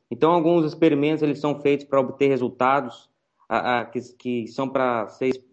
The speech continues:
extrapolados pra, pra essa população amostrada, e outros experimentos que são feitos pra ser extrapolados a uma população ainda maior, né? Por exemplo, um sistema de granjas é bem maior do que aquela,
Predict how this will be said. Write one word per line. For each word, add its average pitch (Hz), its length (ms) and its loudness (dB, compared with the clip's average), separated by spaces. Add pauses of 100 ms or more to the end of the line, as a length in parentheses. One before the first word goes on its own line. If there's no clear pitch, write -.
extrapolados 120 680 0
pra, 120 360 0
pra 113 220 -4
essa 135 200 -2
população 120 640 -4
amostrada, 123 680 -2 (400)
e 127 100 0
outros 156 280 2
experimentos 139 540 0
que - 60 -20
são 147 160 0
feitos 139 300 0
pra 135 160 0
ser 135 180 0
extrapolados 131 600 2
a 135 40 0
uma 127 80 -4
população 135 440 -2
ainda 143 160 0
maior, 127 480 4
né? 117 340 -4
Por 107 120 -4
exemplo, 123 320 -4
um 117 280 -2
sistema 127 400 0
de 123 80 -4
granjas 123 680 -2
é 110 300 -4
bem 107 240 0
maior 123 280 2
do 120 60 -6
que 127 60 0
aquela, 123 500 0